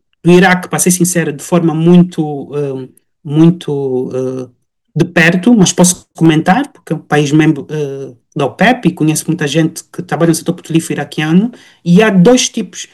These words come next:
há duas produções no Iraque. Há uma produção centralizada, que basicamente onde estão a maior parte das reservas petrolíferas, eh, no sul do Iraque, em, na zona de Basra, eh, a maior parte das reservas que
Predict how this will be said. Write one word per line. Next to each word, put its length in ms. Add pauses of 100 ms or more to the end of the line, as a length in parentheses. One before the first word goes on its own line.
(140)
há 80
duas 220
produções 500
no 160
Iraque. 460 (120)
Há 60
uma 120
produção 460
centralizada, 920 (360)
que 80
basicamente 500
onde 100
estão 180
a 20
maior 140
parte 160
das 100
reservas 340
petrolíferas, 680
eh, 220 (240)
no 80
sul 220
do 120
Iraque, 480
em, 300 (400)
na 160
zona 260
de 60
Basra, 600 (340)
eh, 160
a 60
maior 160
parte 160
das 100
reservas 540
que 260